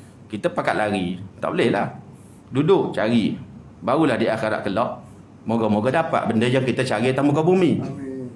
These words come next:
Speaker 1: Ha, macam sekarang. Kenapa duduk atas muka bumi ni? Asyik cari kuliah aja. Mana ada kuliah, pergi. Mana ada kuliah, pergi. Sebab Nabi kata, ya, "Kalau kamu tengok ada majlis ilmu, a-, kalau kamu tengok ada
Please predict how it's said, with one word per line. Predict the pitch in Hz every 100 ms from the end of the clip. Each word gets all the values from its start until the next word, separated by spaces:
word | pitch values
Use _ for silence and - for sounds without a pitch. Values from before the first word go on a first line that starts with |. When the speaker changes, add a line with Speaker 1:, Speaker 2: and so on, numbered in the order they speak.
| - -
Speaker 1:
Ha, | 107 101 101
macam | 120
sekarang. | 135 156 147 107 90 -
Kenapa | 120 139 139 160
duduk | 151 139
atas |
muka | 143 143 143
bumi | 156 175
ni? | 165
Asyik | 147 156
cari | 156 160 165 160
kuliah | 165 165 165
aja. | 143 123
Mana | 123 156 160
ada | 160
kuliah, | 185 190
pergi. | 156 139 110 - - - - - -
Mana | 117 143
ada | 156
kuliah, | 180 190
pergi. | 160 143 110 - -
Sebab | 127 160
Nabi | 165
kata, | 170 175 233 214 - - - - - - -
ya, | - 185 175
"Kalau | 156 156
kamu | 160 160 165
tengok | 160 160
ada | 151 156
majlis | 156 156 156 151
ilmu, | 160 170 165 165
a-, | 147 147 147 147
kalau | 151 147
kamu | 156 156 151 143 143 -
tengok | 147 151 147
ada | 147 151 151 143